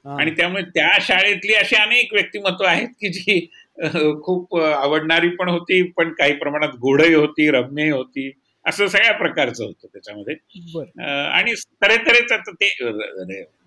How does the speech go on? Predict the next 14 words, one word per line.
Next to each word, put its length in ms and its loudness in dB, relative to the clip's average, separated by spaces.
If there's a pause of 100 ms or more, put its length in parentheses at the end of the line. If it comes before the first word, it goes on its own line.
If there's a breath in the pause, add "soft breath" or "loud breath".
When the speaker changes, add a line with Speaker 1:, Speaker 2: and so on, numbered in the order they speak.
Speaker 2:
निवासी 580 0
शाळेचं 600 0
म्हणून 240 -4
एक 180 -2
वेगळं 260 2
जग 280 -2
असतं. 320 -8 (640)
कारण 200 0
तिथे 340 -4
तुम्ही 440 0
जेवता, 500 0
त्यामुळे 320 -4
मेस 340 -2
असते. 440 -8